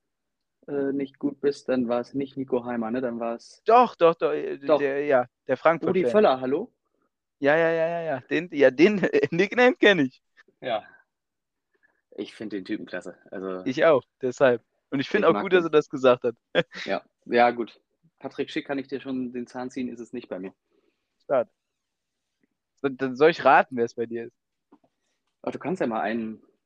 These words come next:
Speaker 1: raus-, einen raushauen, einen Tipp.
Speaker 2: Also so, es sind, gibt ja diese obvious Tipps, ne? Also ich glaub, Bayern wird einen Doppelsturm spielen mit Gnabry und,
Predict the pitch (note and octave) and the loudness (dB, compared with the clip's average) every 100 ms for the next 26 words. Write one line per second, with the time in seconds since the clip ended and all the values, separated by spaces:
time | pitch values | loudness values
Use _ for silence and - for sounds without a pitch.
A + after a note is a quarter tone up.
0 | _ _ _ _ _ _ _ _ _ _ | _ _ _ _ _ _ _ _ _ _
1 | _ - G#2 - - - - - A2+ A2 | _ -4 -4 -4 -16 -20 -16 -12 -8 -6
2 | G2 G#2 G2 F#2 F#2+ F#2 - _ _ _ | -8 -8 -10 -10 -12 -14 -18 _ _ _
3 | _ _ _ _ _ _ _ C3+ C#3+ C3+ | _ _ _ _ _ _ _ 0 0 -2
4 | C#3 C#3 B2 C#3+ F3+ F#3+ G3 D#3+ B2+ A2+ | -2 -2 -4 -6 -4 -2 0 0 2 0
5 | G#2+ A2 G2+ - A#2 - C#3+ D3+ C3 B2+ | 0 -6 -12 -14 -18 -8 -4 0 0 0
6 | B2+ - C#3 C3 _ C#3 D#3+ D#3 C3+ C#3+ | -4 4 4 4 _ 6 6 4 0 -2
7 | - - C3 B2+ D#3+ G3+ - F#3+ F3+ - | -2 -8 -6 0 0 0 -4 -4 -4 -6
8 | E3 D3+ C3 C3+ C#3+ C#3+ B2 | -4 -4 0 2 4 2 -6